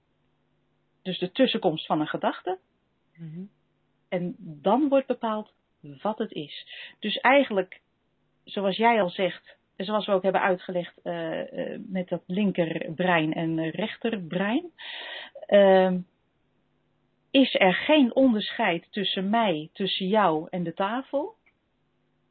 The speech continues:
Speaker 1: En dan vind ik het onderscheid tussen mensen nog het meest mooi om als voorbeeld te geven. Er is geen onderscheid tussen mij en jou.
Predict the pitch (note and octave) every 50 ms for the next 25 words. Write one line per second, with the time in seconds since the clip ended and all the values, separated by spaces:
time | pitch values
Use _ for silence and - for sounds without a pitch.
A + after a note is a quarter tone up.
0 | _ _ _ G#3 G3 G3 F#3 A3 G3 F#3+ F#3 G3 F#3 F#3 F#3 F#3 F#3 F#3 - G#3
1 | F#3 F3+ F#3+ F#3+ - F#3+ F#3+ G3+ G#3 F#3+ - - F3+ E3+ E3+ E3 - F3 E3 D#3+
2 | - F3 F3 F#3+ A3+ A#3+ A#3+ A3 A3 G#3+ - - A#3 A#3 A#3 A#3 A#3 A3+ A3+ -
3 | - A3+ A3 A3+ A3 - A3+ A3+ A#3 A3 - - C4 B3 - B3+ B3 A3+ A3 -
4 | - A#3 G3 F3+ - - F#3 - - F#3 F3 F#3 G#3+ G#3+ G3+ F#3 - - F3+ E3+
5 | E3+ D#3+ D#3+ F#3 A3 C#4